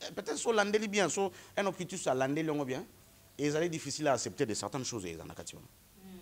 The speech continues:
Speaker 1: Par exemple, moi je sais que, euh, soki musicien wana,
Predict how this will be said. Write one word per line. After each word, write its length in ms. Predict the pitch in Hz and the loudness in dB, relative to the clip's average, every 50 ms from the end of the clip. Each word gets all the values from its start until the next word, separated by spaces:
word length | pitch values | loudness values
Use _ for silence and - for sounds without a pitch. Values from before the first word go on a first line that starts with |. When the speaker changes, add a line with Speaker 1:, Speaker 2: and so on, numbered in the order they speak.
| 165 151 - - - - - | -20 -20 -20 -20 -20 -20 -10
Speaker 1:
Par 140 | - 160 170 | -8 -6 -6
exemple, 260 | - 104 160 160 135 | -2 -4 -2 -2 -2
moi 140 | 101 104 101 | -4 -4 -4
je 100 | 92 95 | -4 -4
sais 180 | 90 - 143 131 | -4 -2 -2 -2
que, 220 | - 127 135 170 - - - - - - - - - - - | 0 -2 -4 -4 -6 -10 -18 -20 -20 -20 -20 -20 -20 -10 -6
euh, 80 | - - - - - - - - - - | -6 -6 -6 -8 -18 -20 -20 -20 -20 -12
soki 320 | - - - 262 247 277 262 | -6 0 0 0 2 2 2
musicien 580 | 240 214 190 180 160 175 165 - - 202 190 175 | 2 2 2 2 0 0 0 0 2 2 2 4
wana, 340 | 165 151 135 127 113 110 | 4 4 4 2 0 -4